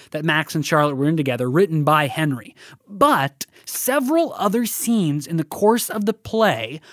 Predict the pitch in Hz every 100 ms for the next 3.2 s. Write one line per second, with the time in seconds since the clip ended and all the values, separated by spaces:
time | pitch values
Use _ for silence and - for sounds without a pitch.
0 | - _ 147 165 170 - - 254 277 196
1 | 185 170 - 180 151 175 170 180 165 151
2 | - 185 165 - 220 - 160 135 117 123
3 | 151